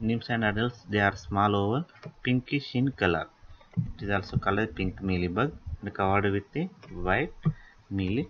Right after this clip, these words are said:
coating. Here, uh, adult female and nymphs remain in large numbers on the undersurface of the leaves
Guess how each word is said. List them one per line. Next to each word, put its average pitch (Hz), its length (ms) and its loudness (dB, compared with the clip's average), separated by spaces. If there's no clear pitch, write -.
coating. - 380 0
Here, 135 240 -2
uh, 95 180 4
adult 117 380 4
female 117 360 12
and - 280 12
nymphs - 260 8
remain 113 380 6
in 104 220 -2
large 101 240 8
numbers 101 360 -8
on 104 140 -10
the 120 60 -4
undersurface 98 680 0
of 90 160 -6
the 95 80 -4
leaves 101 380 -4